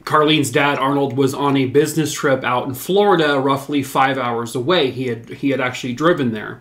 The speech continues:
But once it became nighttime and Carlene still wasn't home, she said, "All right, I'm calling him." And so she calls the hotel where he was supposed to be at,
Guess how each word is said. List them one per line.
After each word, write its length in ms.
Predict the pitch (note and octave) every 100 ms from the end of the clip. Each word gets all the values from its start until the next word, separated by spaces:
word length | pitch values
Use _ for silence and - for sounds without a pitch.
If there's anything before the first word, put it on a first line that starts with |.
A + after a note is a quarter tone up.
| -
But 240 | D3 D#3 D3+
once 400 | G3+ A3 - A3
it 180 | F3+
became 560 | F3 D3+ D#3+ D#3 D3 D3 B2+ -
nighttime 760 | D#3+ E3+ - C#3 B2 C3 C3 -
and 120 | C#3
Carlene 400 | C3 D3+ C#3+ D#3
still 220 | D3+ D#3 C#3
wasn't 240 | C3 B2+
home, 400 | E3 D#3+ D3 C3+
she 220 | C3 C#3
said, 200 | - C3+
"All 100 | C3+
right, 120 | C3
I'm 100 | A2+
calling 380 | A#2+ D3 C#3 B2+
him." 240 | A#2+ A#2+ A#2+
And 140 | B2
so 200 | - B2+
she 200 | B2 C3
calls 580 | - D#3+ D#3 D3+ C#3+ - - - - -
the 100 | A#2
hotel 500 | C#3+ C3+ F3 E3+ D#3
where 120 | C3
he 120 | C#3+
was 140 | C#3+
supposed 300 | - D3+ C#3+
to 80 | C3
be 160 | C3 C3+
at, 340 | D3 C#3 -